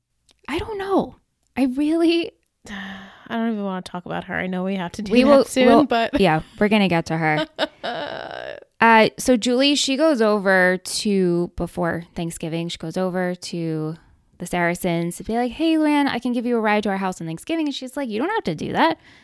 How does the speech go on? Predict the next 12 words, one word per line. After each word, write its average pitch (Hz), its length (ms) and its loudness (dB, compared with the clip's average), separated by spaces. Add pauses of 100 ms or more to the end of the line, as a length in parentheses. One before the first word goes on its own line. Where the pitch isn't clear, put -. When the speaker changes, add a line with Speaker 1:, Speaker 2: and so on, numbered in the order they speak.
(100)
Speaker 1:
Matt 359 140 0
has 359 160 4
a 349 80 0
rental 370 260 2
car. 226 420 4 (480)
Matt's 180 280 2
home." 180 260 0
Speaker 2:
Is 247 120 -2
her 320 100 -2
name 440 240 -2
Luann? 202 560 2 (160)
Speaker 1:
Mm-hmm. 262 60 -2